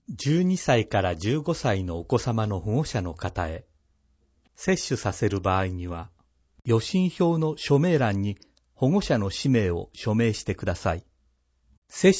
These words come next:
種を希望されない場合には、辞書欄には何も記載しないでください。予診票に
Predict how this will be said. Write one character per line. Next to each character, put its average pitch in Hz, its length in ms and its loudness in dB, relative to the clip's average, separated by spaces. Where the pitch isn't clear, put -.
種 135 100 2
を 113 100 4
希 - 200 -2
望 165 200 4
さ 151 180 4
れ 165 100 6
な 165 160 2
い 160 80 2
場 143 200 6
合 143 80 6
に 135 180 2
は、 110 240 2
辞 127 140 -2
書 208 220 4
欄 135 220 6
に 110 120 2
は 101 140 2
何 113 280 0
も 160 220 0
記 - 140 -14
載 151 240 2
し - 160 -2
な 151 120 4
い 143 60 2
で 107 100 0
く - 100 -6
だ 101 120 -2
さ 104 160 -2
い。 98 100 -8
予 127 140 4
診 165 300 0
票 156 240 6
に 147 220 0